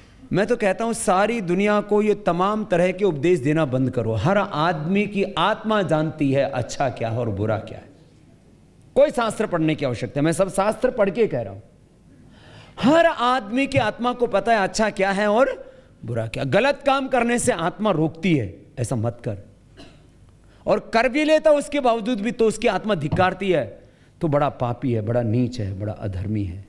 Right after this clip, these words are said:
चाहे दुनिया की निगाहों से तो बच गया हो, लेकिन तू ठीक नहीं है।" हर आदमी को पता है। ये पापों से आप बच सकें, ये आपको,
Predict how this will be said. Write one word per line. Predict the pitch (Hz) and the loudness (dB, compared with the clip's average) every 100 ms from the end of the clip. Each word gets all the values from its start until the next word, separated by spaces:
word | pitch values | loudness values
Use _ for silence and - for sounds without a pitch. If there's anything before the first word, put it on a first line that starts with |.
| - - - _ _ - - - - | -20 -20 -20 _ _ -20 -20 -20 -2
चाहे | 160 180 | 2 2
दुनिया | 180 170 180 | 2 2 2
की | 180 180 | 2 0
निगाहों | 156 156 151 | 2 2 0
से | 160 160 | -2 -4
तो | 143 | -2
बच | 110 147 139 | 0 -2 0
गया | 139 | 0
हो, | 131 113 90 - - - - | 0 -2 -6 -16 -20 -14 -4
लेकिन | 123 - 202 226 254 - - _ - - - _ | -4 0 -2 -2 -8 -16 -20 _ -20 -20 -20 _
तू | - 107 | -12 -8
ठीक | - 113 | -8 -8
नहीं | 107 107 - | -12 -16 -20
है।" | - - - - - - _ - _ - | -20 -20 -20 -20 -20 -20 _ -20 _ -14
हर | 180 | -8
आदमी | 240 262 233 254 | -6 -6 -4 -4
को | 247 | -6
पता | 226 202 | -12 -14
है। | 190 - _ _ _ - _ _ _ _ _ _ _ _ _ - | -16 -20 _ _ _ -20 _ _ _ _ _ _ _ _ _ -14
ये | 220 254 311 311 | -6 0 2 0
पापों | 294 - 220 202 - 269 | -2 -4 0 0 0 0
से | 269 285 | 2 2
आप | 262 | 0
बच | 214 185 - | 0 0 0
सकें, | 247 233 170 107 - - - - - - - - - | -2 0 -2 -4 -12 -20 -20 -20 -20 -20 -20 -16 -4
ये | 185 247 311 339 | 2 4 4 4
आपको, | 247 254 - - 294 269 302 508 | 0 -2 -6 0 2 4 2 -2